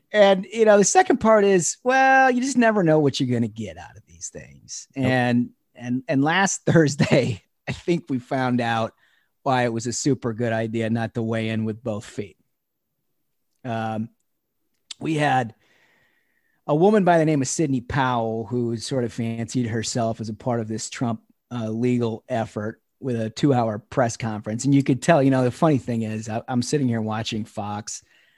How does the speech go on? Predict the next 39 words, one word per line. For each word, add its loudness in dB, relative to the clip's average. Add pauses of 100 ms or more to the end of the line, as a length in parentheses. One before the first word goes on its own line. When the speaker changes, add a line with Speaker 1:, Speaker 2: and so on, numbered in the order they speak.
(140)
Speaker 1:
and -2
she 2
strides -2
up -4
to -4
the -2
microphone, -6
and -4
she's -4
got -2
<laughs> -2
one 4
of 6
those 0
sort 0
of 2
vacant -6
stares -8
going 0
on 2 (420)
that 2
I 2
felt 6
like, 4 (720)
you -4
know, 6
I 8
don't 6
know 6
this 4
woman, 6
but 8
I 10
felt 6
like 6 (760)
anything's 6
possible, 0
right? 2 (640)
And 2